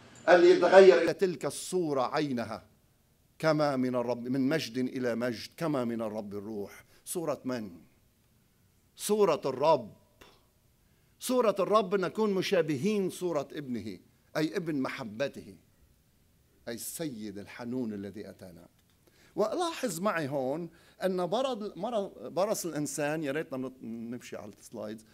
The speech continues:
وأيضًا لمسة الحنان. قال له: "ولما رأى يسوع خر على وجهه وطلب إليه قائلًا: 'يا سيد،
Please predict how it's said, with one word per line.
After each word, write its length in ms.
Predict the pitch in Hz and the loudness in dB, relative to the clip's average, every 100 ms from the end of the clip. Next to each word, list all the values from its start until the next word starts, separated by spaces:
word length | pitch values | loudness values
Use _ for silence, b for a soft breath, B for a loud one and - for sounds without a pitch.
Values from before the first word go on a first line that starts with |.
| b b - | b b -2
وأيضًا 720 | 175 180 254 214 226 214 185 - - | 0 2 0 -2 -4 -4 -8 -12 -4
لمسة 560 | 185 220 190 - 135 123 | 0 2 2 -2 -6 -6
الحنان. 640 | 113 131 120 110 92 82 - _ _ _ _ _ _ _ _ _ b b b b b b _ _ | -4 -4 -2 -2 -6 -12 -20 _ _ _ _ _ _ _ _ _ b b b b b b _ _
قال 120 | 117 | -8
له: 80 | 120 | -6
"ولما 480 | 110 113 120 120 120 | -4 -4 -4 -4 -2
رأى 260 | 120 113 | -2 -2
يسوع 420 | 113 107 - 117 101 | -6 -4 -4 -4 -6
خر 380 | - 139 117 | -4 -4 -2
على 220 | 107 107 110 | -4 -4 -6
وجهه 360 | 123 101 110 | -6 -6 -8
وطلب 380 | 104 101 120 104 | -8 -6 -6 -6
إليه 360 | 101 107 104 107 | -6 -6 -8 -10
قائلًا: 420 | 113 98 101 98 | -10 -8 -8 -8
'يا 80 | 101 | -10
سيد، 460 | 98 104 95 98 | -10 -10 -12 -14